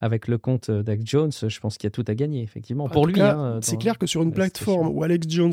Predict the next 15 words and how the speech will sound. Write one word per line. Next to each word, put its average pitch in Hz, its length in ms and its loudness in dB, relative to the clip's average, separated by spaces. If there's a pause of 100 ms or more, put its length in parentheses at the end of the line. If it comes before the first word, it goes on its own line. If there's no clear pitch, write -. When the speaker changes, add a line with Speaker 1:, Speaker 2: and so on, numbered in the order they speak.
Speaker 2:
revient 160 440 4
sous - 100 -4
couvert 160 280 -2
de 139 100 -4
liberté 156 360 -4
d'expression, - 540 -2 (360)
bah, 160 120 -10
du 151 120 -2
coup, 233 160 2
c'est 185 100 0
normal 165 320 2
que - 80 -2
le 156 100 4
Grok 160 300 0
modéré, 160 720 4